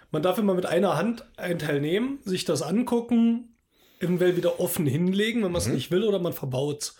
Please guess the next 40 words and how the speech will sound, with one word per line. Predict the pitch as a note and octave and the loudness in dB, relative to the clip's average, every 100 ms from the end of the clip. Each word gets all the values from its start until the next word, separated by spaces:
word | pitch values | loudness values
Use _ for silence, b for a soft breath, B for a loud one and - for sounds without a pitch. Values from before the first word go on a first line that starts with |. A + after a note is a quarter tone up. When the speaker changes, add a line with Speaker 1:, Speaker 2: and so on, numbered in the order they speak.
| B B B - | B B B -6
Speaker 1:
Oder | D#3 E3+ | 0 2
man | D#3+ | 2
hebt | E3 | -2
sich's | D#3+ - | -4 -4
für | C#3 | -4
später | - C#3 C#3+ C#3+ | -2 -2 0 -2
auf, | C3+ A2 | 0 -2
Speaker 2:
Ja. | |
Speaker 1:
so | - | -4
als | C3 | -6
Sonderregel. | C3+ D3 B2 B2 C3 | -6 -6 -4 -4 -4
Aber | D3+ D3 | -6 -2
generell | F#3 A3 G3 G3 | 2 2 4 4
entweder | F#3+ F#3 E3+ | 2 2 0
verbaut | - D3 D#3+ F3+ | 0 0 0 0
man's | F#3 F3 | -2 0
oder | D#3 | 0
man | D3+ | 0
legt's | C#3+ C3+ - | -2 -4 -6
hin, | G3 A#3 B B B | -2 -2 B B B
dann | - D#3+ | -4 -2
liegt's | E3 - | -4 -4
offen, | - F#3 G#3 F3+ | -2 0 2 0
die | D#3+ | 0
anderen | D#3+ D#3 C3+ | 0 0 0
sehen | C#3 D3 C#3+ | 0 0 -2
das. | B2 - | -4 -6
Speaker 2:
Mhm. | G2 G#2+ B - | -6 -8 B -6
Speaker 1:
Und, | D3+ D#3 C#3+ | -4 -2 -2
äh, | D3 D3 D#3+ | 0 0 0
ja, | E3+ E3+ | 0 0
das | C#3+ - | 0 -4
passiert | - D3+ D#3+ | -4 -2 -2
normalerweise | D3 C#3 D3+ D3 C#3+ | -2 0 0 0 0
noch | C3 | -2
unter | C3 C3+ | -2 -2
einem | C3 | -2
gewissen | C3 D3 - A#2+ | -2 -4 -4 -2
Zeitdruck. | G3+ B3 - A3+ A3+ B B B B B - | -2 -2 -2 -4 -6 B B B B B -4
Ähm, | D#3+ D#3 D#3+ | -2 -2 -6